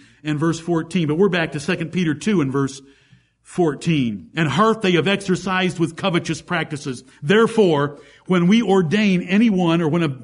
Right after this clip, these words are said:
minister ordains anyone to the ministry, one of the rules mentioned in First Timothy three and, and again in First Timothy three about deacons as well, and in Titus chapter one,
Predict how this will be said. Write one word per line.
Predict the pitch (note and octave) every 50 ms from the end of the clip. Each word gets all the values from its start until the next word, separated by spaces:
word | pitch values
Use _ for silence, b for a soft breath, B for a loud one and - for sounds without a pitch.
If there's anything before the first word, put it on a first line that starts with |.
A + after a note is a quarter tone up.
| - b b b
minister | b D3+ G3 A#3 A3+ G#3 - - F#3+
ordains | G3 E3 E3 D#3+ D3 F3 F#3 F#3+ F#3 E3
anyone | F#3+ G#3 A3 A3 G3+ G#3 G#3+ F#3
to | F3+
the | E3+ E3
ministry, | F3+ A3 A3+ - - - E3 D#3 D#3 D3 B B B
one | D#3 D#3+ F3+ G#3+ B3
of | C4+ A3+
the | B3+ C4
rules | B3 B3+ A#3+ G#3 F3 E3 F3 F#3+ F3 - B B B B B
mentioned | C#3 E3 G3+ A3+ G#3+ - G3+ G3
in | F#3 E3
First | - - G#3 G#3+ G#3 - - -
Timothy | - A3 G#3+ G#3 - A#3+ A#3
three | A3+ - - G#3+ G#3 F3+ D#3 D#3 E3+ F#3+ - - - b b b b b b
and, | D3 E3 F#3+ G3+ G3 - - - _ _
and | - D#3 E3
again | E3 D3 C3+ G#3 A#3 A3+
in | G3+ E3+
First | - G3 G3+ F#3 - -
Timothy | G3 F#3 F3+ - - E3 D3
three | - - F#3+ G3+ F#3 D#3+
about | D3 E3 E3+ D#3+ D#3 B2+ A#2+ A2+
deacons | D#3+ A3+ A3+ F#3+ E3 D#3 C3 D3+
as | C#3 C3+
well, | D3+ F#3 G3+ F#3+ D3+ C3+ C3+ C3+ B B B B B B
and | B E3 G3 A3+ G#3+
in | G3 F#3
Titus | - F#3 A3 A3 G3+ F#3+ -
chapter | - - G#3 G3+ G3 G3 F3 E3
one, | E3 F3 G#3+ A3 F3+ D3+ D3 D3+ C#3+ -